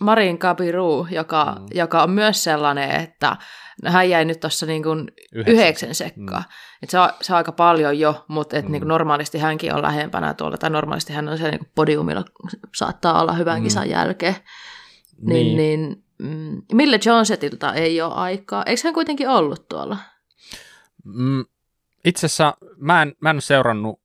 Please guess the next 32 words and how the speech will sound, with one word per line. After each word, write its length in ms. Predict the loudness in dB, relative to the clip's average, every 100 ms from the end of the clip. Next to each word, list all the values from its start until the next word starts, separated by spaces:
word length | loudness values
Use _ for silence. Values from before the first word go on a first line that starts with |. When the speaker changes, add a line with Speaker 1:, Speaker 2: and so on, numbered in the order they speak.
| -10
Speaker 2:
Millen 640 | -4 0 0 0 -2 -6 _ _
suorituksia 360 | -12 -4 -2 0
Speaker 1:
Mun 100 | -2
mielestä 180 | -2 -2
Speaker 2:
tai 180 | 0 0
Speaker 1:
Mille 160 | 2
Speaker 2:
Instaan 280 | 0 0 0
Speaker 1:
oli. 160 | 2 2
Speaker 2:
silleen, 200 | 2 0
että 120 | 0
Speaker 1:
Ainakin 300 | -2 -2 -2
jossain 440 | -4 -4 -4 -4
se 80 | -4
on 60 | -2
ollut 180 | -2 -2
ajamassa. 600 | 0 2 0 -2 -4 -4
Sitten 140 | -6
mä 80 | -6
ihmettelen, 400 | -6 -6 -8 -10
että 140 | -10
miksei 200 | -10 -4
Speaker 2:
Niin, 40 | -2
Speaker 1:
häntä 100 | 0
Speaker 2:
ainakin 120 | 0
Speaker 1:
näy 80 | 4
Speaker 2:
Keijo 220 | 4 4
Speaker 1:
tuolla 120 | 4
Speaker 2:
Seagrave 300 | 2 4 2
Speaker 1:
listalla. 200 | 2 0
Speaker 2:
oli, 120 | -2
niin 300 | -4 -8 -10 -12
ehkä, 320 | -16 -8 -8